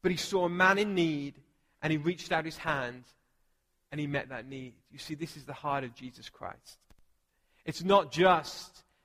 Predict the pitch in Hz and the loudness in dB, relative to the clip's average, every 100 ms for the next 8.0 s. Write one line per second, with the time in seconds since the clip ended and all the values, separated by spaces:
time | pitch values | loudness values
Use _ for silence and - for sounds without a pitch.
0 | _ 160 170 165 180 165 165 160 151 147 | _ 0 0 0 -2 -2 2 4 4 0
1 | 147 147 139 139 139 - 139 139 - 151 | 2 2 0 -4 -6 -2 -2 -4 -10 -4
2 | 127 - - - - 175 185 143 196 - | -4 -6 -14 -14 -2 2 2 2 -2 0
3 | 180 160 165 - - - 190 170 180 175 | -2 0 -2 -2 -18 4 4 6 4 2
4 | - 175 165 160 156 160 - 165 151 117 | 2 2 2 0 -2 -4 0 0 2 -4
5 | - _ _ - 165 165 170 165 165 - | -6 _ _ -2 0 0 0 2 0 -2
6 | 165 151 170 156 120 - - - - - | -6 -4 -4 0 -2 -4 -8 -6 -4 2
7 | 190 196 202 156 - 196 196 175 151 135 | 6 6 4 -2 -6 -4 -4 -4 -10 -14